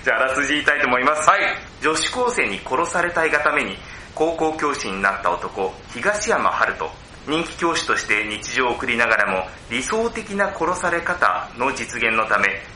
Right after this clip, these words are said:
Speaker 1: 九年間も綿密にこれしかない完璧な計画を練ってきた。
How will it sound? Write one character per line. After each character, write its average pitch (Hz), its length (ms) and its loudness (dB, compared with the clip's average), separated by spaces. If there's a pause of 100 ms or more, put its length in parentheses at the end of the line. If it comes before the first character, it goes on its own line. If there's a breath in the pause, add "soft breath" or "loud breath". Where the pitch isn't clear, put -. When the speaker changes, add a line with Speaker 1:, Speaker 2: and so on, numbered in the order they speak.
(120)
Speaker 1:
九 160 180 0
年 156 240 0
間 107 240 2
も 95 180 0 (200)
綿 170 360 0
密 190 240 -6
に 131 220 -4 (180)
こ - 140 -2
れ 220 140 2
し - 200 -4
か 95 160 4
な 101 140 4
い - 220 -2
完 208 340 0
璧 190 200 0
な 175 120 4
計 151 240 0
画 123 240 0 (340)
を 160 140 -2
練 123 100 2
っ 107 100 -4
て 98 100 -2
き - 80 -10
た。 - 160 -2